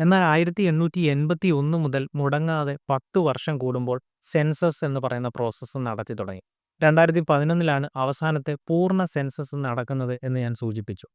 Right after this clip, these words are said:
സെൻസസിന്റെ പ്രാഥമിക ലക്ഷ്യമെന്ന് പറയുന്നത് ഒരു നിശ്ചിത സമയപരിധിക്കുള്ളിൽ രാജ്യത്തുള്ള മുഴുവൻ ജനങ്ങളുടെയും അവരുടെ ഭവനങ്ങളുടെയും സാമ്പത്തിക,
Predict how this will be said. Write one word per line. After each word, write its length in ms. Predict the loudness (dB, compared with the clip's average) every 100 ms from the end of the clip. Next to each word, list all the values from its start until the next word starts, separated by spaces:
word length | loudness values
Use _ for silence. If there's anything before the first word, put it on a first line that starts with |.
| _ _ _ _ -4
സെൻസസിന്റെ 680 | 2 2 2 0 2 0 -2
പ്രാഥമിക 560 | -2 0 2 2 2 2
ലക്ഷ്യമെന്ന് 520 | 0 0 -2 -2 0
പറയുന്നത് 440 | 0 0 0 -2 -4 -12 -2
ഒരു 120 | 4
നിശ്ചിത 480 | 6 6 2 -2 -2
സമയപരിധിക്കുള്ളിൽ 1080 | 0 0 0 0 0 -2 -2 -4 -2 -2 -4 -8 _ 0
രാജ്യത്തുള്ള 600 | 2 0 0 0 0 -2
മുഴുവൻ 600 | -2 0 2 2 2 2
ജനങ്ങളുടെയും 800 | 2 0 0 0 0 2 0 -2 -8 _ -2
അവരുടെ 420 | 0 2 0 -2
ഭവനങ്ങളുടെയും 880 | -4 -2 0 0 2 2 0 -2 -8 -14 -12
സാമ്പത്തിക, 720 | -2 0 2 0 0 0